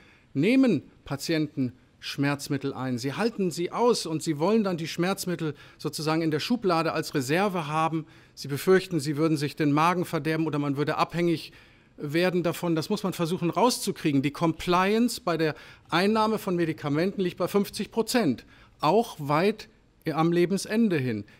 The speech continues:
Nicht jeder nimmt die Tabletten, die er verordnet bekommen hat. Also, Kommunikationskompetenz, erstes Werkzeug. Optimale Fähigkeit, Symptome zu kontrollieren,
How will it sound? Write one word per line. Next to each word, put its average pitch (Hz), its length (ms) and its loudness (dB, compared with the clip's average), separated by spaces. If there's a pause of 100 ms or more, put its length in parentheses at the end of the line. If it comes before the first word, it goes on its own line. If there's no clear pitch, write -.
Nicht 214 260 -2
jeder 190 280 4
nimmt 196 260 0
die 190 200 -4 (120)
Tabletten, 147 540 -2
die 151 160 -2
er 160 100 -2
verordnet 202 480 -4
bekommen 107 420 -8
hat. - 240 -16 (1200)
Also, 151 580 0 (1000)
Kommunikationskompetenz, 180 1400 2
erstes 170 420 -2
Werkzeug. 120 640 0
Optimale 175 580 2
Fähigkeit, 165 680 -2 (300)
Symptome 233 600 0
zu - 160 -6
kontrollieren, 175 840 0